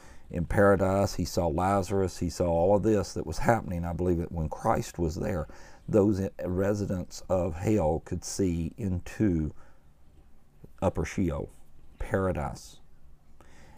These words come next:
and they could see what was going on. Now, don't get caught up in this belief that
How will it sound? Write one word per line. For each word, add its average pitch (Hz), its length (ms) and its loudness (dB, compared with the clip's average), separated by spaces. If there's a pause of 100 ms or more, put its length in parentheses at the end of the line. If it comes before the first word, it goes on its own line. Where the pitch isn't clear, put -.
(200)
and 90 180 2
they 90 100 2
could - 180 -10
see 101 160 0
what 87 200 -2
was - 120 -10
going 78 280 -2
on. 76 260 -4 (800)
Now, 95 160 0
don't 107 220 4
get 104 160 2 (140)
caught 98 360 4
up 101 200 4
in 90 120 0
this 85 180 -2
belief 87 640 2
that - 160 -2